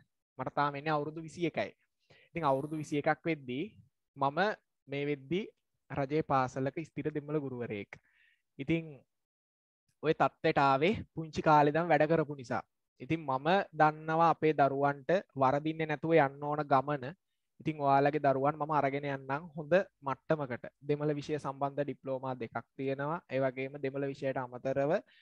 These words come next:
පරිබාහිර ඩිප්ලෝමා හතරක් කම්ප්ලීට් කරපු කෙනෙක්. ඉතින්, අ, ඔයාලගේ දරුවන්ට අවශ්‍ය වෙන විදිහට වැඩේ කරලා දෙන්නම්. හරියට වැඩ ටික මට අර පොඩ්ඩක් දැන් අද හොඳයි. හේතුව දෙමාපියන් සැටිස් වෙන්න ඕනේ ඔක්කොටම කලින්.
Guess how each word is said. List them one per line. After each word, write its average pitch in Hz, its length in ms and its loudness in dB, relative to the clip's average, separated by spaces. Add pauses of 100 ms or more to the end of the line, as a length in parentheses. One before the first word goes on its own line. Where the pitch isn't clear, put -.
(180)
පරිබාහිර 147 500 4
ඩිප්ලෝමා 135 600 -4
හතරක් 160 480 -2
කම්ප්ලීට් 135 420 -8
කරපු 131 260 -6
කෙනෙක්. 117 280 -8 (440)
ඉතින්, 175 300 -2
අ, 143 480 8 (1040)
ඔයාලගේ 151 320 4
දරුවන්ට 147 340 0
අවශ්‍ය 156 320 2
වෙන 185 120 -4
විදිහට 175 240 2
වැඩේ 147 180 4
කරලා 139 320 2
දෙන්නම්. 135 400 -4 (140)
හරියට 151 360 0
වැඩ 160 160 6
ටික 147 160 -4
මට 156 180 0
අර 214 160 6
පොඩ්ඩක් 185 340 2
දැන් 202 140 6
අද 202 120 6
හොඳයි. 202 320 4 (400)
හේතුව 185 240 2
දෙමාපියන් 175 560 2
සැටිස් 208 300 -4
වෙන්න 202 180 -4
ඕනේ 202 180 -4
ඔක්කොටම 190 340 -2
කලින්. 190 300 4